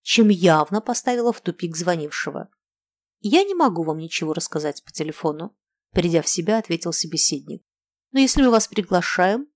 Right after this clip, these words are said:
то, как хотел завещатель, прошу вас подъехать к часу на оглашение». В трубке стояла тишина. Матильда осмысливала информацию, а собеседник, видимо, боялся спугнуть этот процесс.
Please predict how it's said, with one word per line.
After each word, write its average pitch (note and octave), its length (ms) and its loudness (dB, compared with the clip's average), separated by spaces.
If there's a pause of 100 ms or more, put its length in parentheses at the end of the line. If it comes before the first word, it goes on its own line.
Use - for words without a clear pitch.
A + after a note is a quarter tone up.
(100)
то, G#3 80 4
как - 200 0
хотел F#3 360 0
завещатель, F3 720 -4
прошу D#4 400 -2
вас G3 160 -4
подъехать G3 500 -4
к - 100 -20
часу F#3 500 -2 (100)
на D#4 140 2
оглашение». C#3+ 760 -4 (1400)
В - 160 -20
трубке B3 380 -2
стояла F3+ 520 0
тишина. D#3+ 680 -10 (1000)
Матильда C4 640 2
осмысливала G3 800 0
информацию, E3+ 880 -2 (460)
а F3+ 140 0
собеседник, A#3+ 720 -2
видимо, A3+ 260 0
боялся F3+ 520 0
спугнуть G3 600 -2
этот D#3+ 280 -6
процесс. - 720 -6